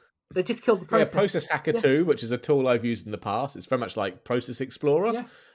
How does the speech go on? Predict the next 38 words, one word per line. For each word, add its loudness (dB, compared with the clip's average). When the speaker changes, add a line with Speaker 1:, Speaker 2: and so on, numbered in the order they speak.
Speaker 2:
Um, -2
just -14
gives -4
you -10
detailed -2
information -6
on -8
the -8
processes -6
and -10
what -10
they're -6
running, -6
allows -8
you -18
to -20
terminate. -6
Apparently, -2
he -6
could -6
use 2
that -4
just -10
to -20
terminate -4
the -16
FireEye -4
endpoint -12
client. -12
No -2
protection -6
on -10
the -8
device -4
now. -12
Speaker 1:
No, -2
so, 0
uh, 0